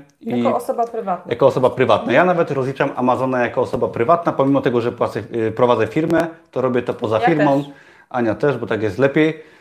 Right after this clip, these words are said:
Speaker 1: Y, i nieważne, czy masz etat, czy działalność, czy, nie wiem, ktoś jest za-, zarejestrowany jako bezrobotny nawet, nie trzeba firmy zakładać, po prostu można się rozliczać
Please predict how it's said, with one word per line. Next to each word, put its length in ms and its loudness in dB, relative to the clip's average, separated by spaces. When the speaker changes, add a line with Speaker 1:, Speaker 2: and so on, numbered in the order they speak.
Speaker 1:
Y, 440 -2
i 800 0
nieważne, 320 0
czy 100 -8
masz 200 0
etat, 280 2
czy 100 -4
działalność, 500 4
czy, 680 0
nie 120 -4
wiem, 380 -6
ktoś 140 -6
jest 120 -2
za-, 180 2
zarejestrowany 540 2
jako 140 -2
bezrobotny 540 4
nawet, 360 0
nie 120 -2
trzeba 280 2
firmy 580 -2
zakładać, 580 0
po 100 -16
prostu 240 -10
można 240 -6
się 120 -6
rozliczać 540 -4